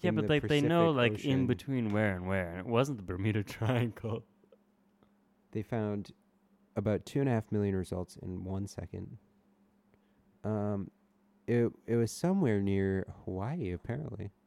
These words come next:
Speaker 2: Where's the Bermuda Triangle?
Speaker 1: The Bermuda Triangle is in the Atlantic.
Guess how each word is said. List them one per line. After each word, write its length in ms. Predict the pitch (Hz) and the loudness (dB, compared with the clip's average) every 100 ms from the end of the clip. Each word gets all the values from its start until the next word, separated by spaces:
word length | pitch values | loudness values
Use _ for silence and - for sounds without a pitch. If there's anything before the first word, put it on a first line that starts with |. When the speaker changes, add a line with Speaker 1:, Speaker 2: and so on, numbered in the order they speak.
| _ _ _ | _ _ _
Speaker 2:
Where's 160 | 131 - | -10 -8
the 80 | 123 | -8
Bermuda 360 | 123 123 123 | -6 -4 -4
Triangle? 540 | - 147 123 85 85 82 - 147 143 | -4 -6 -6 -6 -8 -10 -14 -14 -10
Speaker 1:
The 220 | 143 - | -8 -8
Bermuda 360 | 139 147 180 185 | -8 -6 -6 -8
Triangle 480 | 156 165 165 127 | -8 -6 -6 -6
is 120 | 117 117 | -6 -6
in 120 | 120 | -6
the 80 | 110 | -8
Atlantic. 400 | 101 104 - | -10 -14 -16